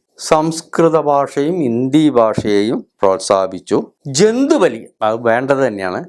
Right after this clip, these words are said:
ഒരു ജന്തുവിനെയൊക്കെ കൊന്നു കഴിഞ്ഞാൽ എവിടെ ഈശ്വര സാക്ഷാത്കരിക്കുന്നത്? നിരോധിച്ചു. പിന്നെ ഒന്നുകൂടിയും പറയട്ടെ,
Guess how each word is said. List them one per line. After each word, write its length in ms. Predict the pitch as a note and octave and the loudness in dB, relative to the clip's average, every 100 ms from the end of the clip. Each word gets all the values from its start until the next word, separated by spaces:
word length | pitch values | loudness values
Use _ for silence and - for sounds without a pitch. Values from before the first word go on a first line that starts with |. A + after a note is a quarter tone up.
| - | -4
ഒരു 140 | A2+ B2 | -2 0
ജന്തുവിനെയൊക്കെ 600 | B2 A#2+ C3 C#3+ C#3+ C#3+ | -2 -2 0 0 0 -2
കൊന്നു 300 | B2+ C3 C3+ | -4 -2 0
കഴിഞ്ഞാൽ 240 | C#3 C#3 | 0 2
എവിടെ 300 | B2 A2+ B2 | 0 0 -2
ഈശ്വര 340 | D#3 C3 - B2+ | -4 -4 -4 -2
സാക്ഷാത്കരിക്കുന്നത്? 840 | C#3 B2 - B2+ B2+ A#2+ B2 C3 | -2 -2 -6 -6 -4 -4 -4 -2
നിരോധിച്ചു. 720 | B2 A#2 G#2+ G#2 F#2+ C#3+ G#3 - _ _ | -2 -2 -2 -6 -4 -2 -2 -6 _ _
പിന്നെ 460 | C#3 C3+ D#3 - - _ _ _ | 0 2 0 -2 -10 _ _ _
ഒന്നുകൂടിയും 580 | B2 C3 D3 E3+ E3+ E3+ | -2 0 2 0 0 0
പറയട്ടെ, 560 | D3 C#3 C3+ C#3 D#3+ | 0 0 -2 -4 -6